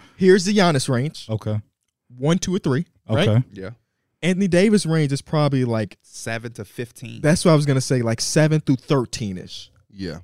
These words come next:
Speaker 1: Like, if somebody said Anthony Davis the thirteenth best player in basketball, I'm not gonna be like, "Oh, no, he's number ten." Like,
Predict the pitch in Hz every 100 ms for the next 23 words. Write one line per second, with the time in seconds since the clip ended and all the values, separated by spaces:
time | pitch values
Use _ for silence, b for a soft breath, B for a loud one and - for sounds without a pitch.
0 | _ _ _ _ _ _ 165 170 233 233
1 | 226 - 175 190 180 175 - 139 160 -
2 | 160 143 - 147 135 135 - 143 139 156
3 | 147 131 120 110 - 247 262 208 202 269
4 | 220 262 277 190 190 254 285 - 185 165